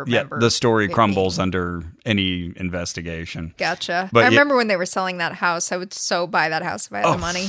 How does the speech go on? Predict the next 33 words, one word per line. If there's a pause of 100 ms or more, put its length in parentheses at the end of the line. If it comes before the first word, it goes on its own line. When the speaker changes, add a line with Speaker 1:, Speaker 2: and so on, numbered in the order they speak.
(200)
Speaker 1:
totally.
Speaker 2:
I'd
sleep
in
it.
Speaker 1:
They
kept
saying,
uh,
what,
one
twelve
Ocean
Street,
something
like
that.
Anyways,
Speaker 2:
Uh-huh.
Speaker 1:
that's
my
dream,
is
someday
I'll
get
a
really
good
deal
on
a
house